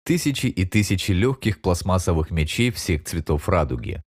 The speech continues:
В центре загончика стоит что-то вроде стола с отверстиями, из которых вырываются мощные потоки воздуха. Детишки пробираются туда через мячики, хватают их, подносят к отверстиям и фить,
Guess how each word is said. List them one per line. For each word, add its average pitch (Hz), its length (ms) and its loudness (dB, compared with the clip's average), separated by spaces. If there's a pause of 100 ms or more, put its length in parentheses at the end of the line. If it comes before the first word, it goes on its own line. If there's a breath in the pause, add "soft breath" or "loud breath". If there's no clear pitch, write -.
(200)
В - 100 -6
центре 92 420 0
загончика 90 800 0
стоит 160 380 -2
что-то - 380 0
вроде 107 320 2
стола 95 360 2
с 92 120 -2
отверстиями, 85 920 -2 (320)
из - 180 -2
которых 156 400 0
вырываются 104 760 2
мощные 101 540 0
потоки 90 440 0
воздуха. 85 680 0 (240)
Детишки 123 500 0
пробираются 127 680 2
туда 92 260 0
через 87 320 0
мячики, 95 640 -2
хватают 110 680 2
их, 90 200 -4 (260)
подносят 113 600 2
к - 100 -6
отверстиям 104 840 0
и 76 100 -2
фить, - 460 -4